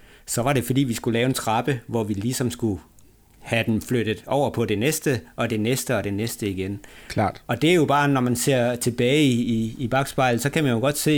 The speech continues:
Speaker 1: at, jamen, der har bare været for mange andre ting, vi også skulle drifte og, og tage
Speaker 2: Mm.
Speaker 1: os af. Og derfor er sådan en, den, den skrider jo lige så stille, og så lige pludselig, så er det der bare, øh, og så får man ikke gjort noget ved det. Og derfor er det jo også interessant, at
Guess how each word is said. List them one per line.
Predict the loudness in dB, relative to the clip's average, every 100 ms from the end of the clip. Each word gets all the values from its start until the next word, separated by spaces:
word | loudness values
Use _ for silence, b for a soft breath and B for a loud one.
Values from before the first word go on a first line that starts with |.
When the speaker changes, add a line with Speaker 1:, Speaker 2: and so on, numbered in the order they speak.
| 2
Speaker 1:
at, | 0
jamen, | 2 2 0 B B -2
der |
har | 0
bare | 0 0
været | 0 0
for | 0
mange | 2 0
andre | 0 0 0 0 -2
ting, | 0 0 0 -2
vi | 0 0
også | 2 -2
skulle | -2 -4 -4
drifte | 0 0 0 -2 -2 -2
og, | -2 0 0
og | 2
tage | 2 2
Speaker 2:
Mm. |
Speaker 1:
os | 0
af. | 0 -2 -6 B B B B
Og | -4
derfor | -2 0 0 0
er | 0
sådan | -2 -2 0 0
en, | 0 0 -4 -4
den, | -2 -2
den | -2 -2
skrider | -4 -2 2 2
jo | 2
lige | 0
så | -2
stille, | 0 0 0 -4 -8
og | -4
så | 0
lige | 0
pludselig, | 0 -2 -4
så | -4
er | -2 0
det | 0
der | 0 0
bare, | 0 0 -2
øh, | -4 -6 -4
og | -6
så | -4 -2 0 0 -4 -4
får | -2
man | 0
ikke | -2 -2
gjort | -2
noget | 0 0 0
ved | -2
det. | -4 B B B B B B -10
Og | -2
derfor | 0 2 2
er |
det | 4 4
jo | 4
også | 2 0 0
interessant, | 0 2 0 -2 -8 -14 -6
at | -6